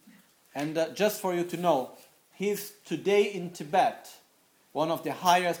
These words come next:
authorities in Buddhism and specifically giving the teachings on Tantra and so on. Like nowadays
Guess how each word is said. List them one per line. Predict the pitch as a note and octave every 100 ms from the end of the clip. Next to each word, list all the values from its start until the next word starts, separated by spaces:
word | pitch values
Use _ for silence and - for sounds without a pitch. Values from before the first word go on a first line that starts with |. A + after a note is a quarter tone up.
| -
authorities | C#3 C#3+ D3+ D3 C3+ C3+ B2+
in | A#2+
Buddhism | A2+ C#3+ C3+ B2+ C#3 B2+
and | A#2+
specifically | - B2+ - C#3 C3+ C3+
giving | A#2 B2+ B2+ A#2
the |
teachings | A#2 C#3 - A#2+
on | A2+
Tantra | A2 C3 B2+ -
and | A#2 G#2+
so | - B2
on. | F#2+ - _ _ _ _ _ _ -
Like | B2 C#3
nowadays | D#3+ F3 D#3+ D#3+ D3+ D3+